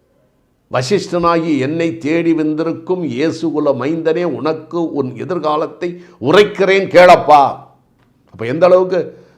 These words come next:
ஒரு இயேசுநாதர் பிறக்கிறதுக்கு முன்னாலே கூட எழுதியிருக்கலாம். என் மகனுக்கு போய் ஒரு நாடி ஜோடம் பார்த்தேன். என் மகன் வந்து ஆகஸ்ட் மாதம் பிறந்தவன். நான் ஆயிரத்தி தொள்ளாயிரத்தி எண்பத்தி ஏழுல நான் ரோம் போய், எனக்கு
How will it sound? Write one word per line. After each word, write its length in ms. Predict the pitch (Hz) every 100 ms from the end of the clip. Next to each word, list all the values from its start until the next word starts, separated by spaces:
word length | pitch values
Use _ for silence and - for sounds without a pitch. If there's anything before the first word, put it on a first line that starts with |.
| -
ஒரு 380 | 127 127 110 92
இயேசுநாதர் 440 | 147 160 165 147
பிறக்கிறதுக்கு 340 | 131 143 160 135
முன்னாலே 280 | 143 165
கூட 200 | 165 151
எழுதியிருக்கலாம். 520 | 131 123 101 92 - _ _ _ _ _ _ _ _ _ _ -
என் 160 | 135 143
மகனுக்கு 320 | 190 233 151
போய் 200 | 170 156
ஒரு 520 | 131 110 92 87 - _
நாடி 200 | 107 123
ஜோடம் 340 | 113 110 90 85
பார்த்தேன். 520 | 87 - 82 87 123 _ _ _ _
என் 180 | - 113
மகன் 320 | 120 143 190
வந்து 380 | 143 139 139 131
ஆகஸ்ட் 360 | 113 143 156 -
மாதம் 300 | 110 95 90
பிறந்தவன். 680 | 92 95 90 78 80 87 _ _ _ _ _ _ -
நான் 160 | 117
ஆயிரத்தி 460 | 131 175 147 - 113
தொள்ளாயிரத்தி 20 |
எண்பத்தி 360 | 131 - - 113
ஏழுல 220 | 123 120
நான் 360 | 101 87 82 - _ -
ரோம் 400 | 110 151 180 -
போய், 580 | 117 117 110 85 85 _ _
எனக்கு 240 | 104 113